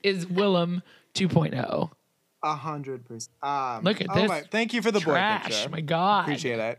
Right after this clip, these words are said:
Speaker 2: Pure trash, though. Full on mullet, sizable bulge.
Speaker 1: Look at that
Speaker 2: Get back to
Speaker 1: face.
Speaker 2: it.
Speaker 1: God. I think she's cool.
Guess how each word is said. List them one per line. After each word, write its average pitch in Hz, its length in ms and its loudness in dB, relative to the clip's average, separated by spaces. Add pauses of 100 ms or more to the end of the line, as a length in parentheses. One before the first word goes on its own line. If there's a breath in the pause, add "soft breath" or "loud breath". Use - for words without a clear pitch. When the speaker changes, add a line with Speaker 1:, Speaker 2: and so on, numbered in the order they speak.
(140)
Speaker 2:
Pure 185 220 2
trash, 127 340 -2
though. 110 260 -4
Full 175 300 -2
on 175 180 0
mullet, 123 520 -4 (220)
sizable 123 440 -4
bulge. 113 460 -6
Speaker 1:
Look 247 180 -4
at 180 80 -2
that - 240 -8
Speaker 2:
Get - 80 -8
back 240 260 0
to 160 80 -6
Speaker 1:
face. 120 40 -6
Speaker 2:
it. - 600 -14 (140)
Speaker 1:
God. - 300 -6 (680)
I 214 100 -2
think 220 160 -6
she's 160 180 -12
cool. - 480 -4